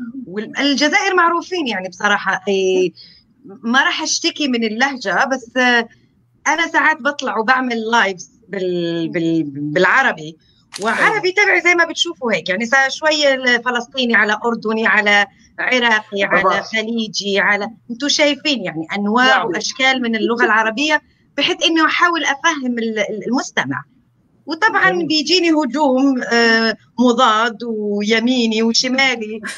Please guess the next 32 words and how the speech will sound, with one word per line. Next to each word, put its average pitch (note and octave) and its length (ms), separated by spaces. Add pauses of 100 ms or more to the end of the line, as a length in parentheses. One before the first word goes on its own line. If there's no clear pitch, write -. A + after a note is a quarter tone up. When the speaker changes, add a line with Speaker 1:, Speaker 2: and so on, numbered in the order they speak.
(200)
Speaker 1:
أنت D#4 200
بت-، D#4+ 240
Speaker 2:
<laughs> C4 280
Speaker 1:
بتتكسفي D#4 640
باللغة C4+ 400
الجزائرية. B3 880 (440)
يا B3 40
عمي E4 280 (100)
ال-، B3 400
ال-، A#3+ 220
الأودينس، A#3+ 880 (140)
ال-، G#3 240
ال-، G3 220
الناس A#3+ 380
اللي B3 120
بتسمعني C#4+ 540
ما D4 160
في D#4+ 120
بس C4 300
جزائريين، A3+ 720 (360)
ما A3+ 160
بدي D#4 260
أوصل D4+ 380
المسج C#4 480
بس B3+ 160 (160)
للجزائريين، A3+ 680
لأنه A3+ 220
ما B3 80
في E4+ 240
حدا C#4+ 320
عن G3+ 160
جد G#3+ 260